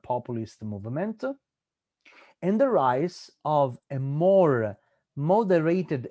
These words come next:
area in the center, center, and, and then it may be center progressive, so center left, or center, mm, mm, center, uh,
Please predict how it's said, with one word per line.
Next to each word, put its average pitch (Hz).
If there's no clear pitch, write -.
area 123
in 165
the 139
center, 143
center, 143
and, 131
and 135
then 143
it 147
may 147
be 139
center 139
progressive, 190
so -
center 131
left, 160
or 139
center, 135
mm, 120
mm, 117
center, 120
uh, -